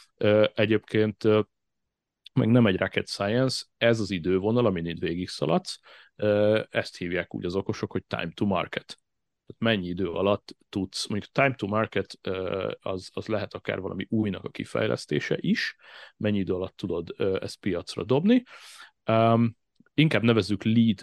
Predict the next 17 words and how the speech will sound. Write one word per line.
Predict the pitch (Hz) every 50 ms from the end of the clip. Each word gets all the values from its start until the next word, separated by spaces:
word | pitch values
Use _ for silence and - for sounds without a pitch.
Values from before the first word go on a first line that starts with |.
| - - _ _
time-nak, | - 98 90 90 90 90 85 80 78 - -
szerintem | - 101 92 - - 98
ez | 95 -
sokkal | - - 104 - - - 85 -
pontosabb, | - 104 117 120 120 - - 104 90
mert | 95 92 92
ugye | 85 80
a | -
time | - - 101 98 95 -
to | - 98
market | 92 90 87 - - 85 -
az, | - 80
az | 85 87
új | 98 117
termékekre | - - 139 123 120 117 107 - - - - 104
vonatkozik, | 95 101 98 95 95 - - 95 90 98 92 - - - - - _ _
lead | - 104 113 131 139 123 107